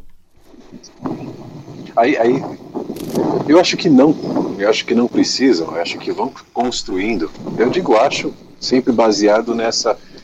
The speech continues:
nesse olhar, porque aí é que tá. Toda,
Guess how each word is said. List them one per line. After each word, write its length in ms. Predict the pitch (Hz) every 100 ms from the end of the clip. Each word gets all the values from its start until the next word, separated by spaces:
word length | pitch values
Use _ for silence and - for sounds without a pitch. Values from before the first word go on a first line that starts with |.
| - -
nesse 360 | 107 123 - -
olhar, 300 | 151 139 123
porque 380 | - - 104 101
aí 220 | 107 120
é 40 | 349
que 100 | -
tá. 180 | - - - - - - - -
Toda, 560 | 139 185 160 107 80